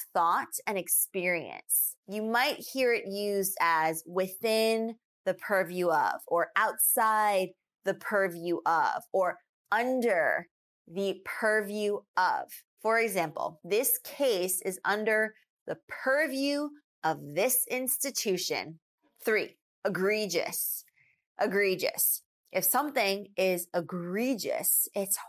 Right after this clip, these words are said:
horribly or shockingly bad. It can also be used when describing someone's behavior.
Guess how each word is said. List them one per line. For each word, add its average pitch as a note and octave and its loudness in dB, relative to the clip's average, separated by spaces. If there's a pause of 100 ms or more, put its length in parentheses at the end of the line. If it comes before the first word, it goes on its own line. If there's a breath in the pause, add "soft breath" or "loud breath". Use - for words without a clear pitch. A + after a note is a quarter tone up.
(160)
horribly E3 2
or F#3+ 2
shockingly E3+ -2 (100)
bad. F#3 2 (720 soft breath)
It G#3+ 2
can B3+ 2
also C#4+ 2
be D4 2
used G3+ 2
when G3 0
describing F3 2
someone's F3+ -2
behavior. E3 -2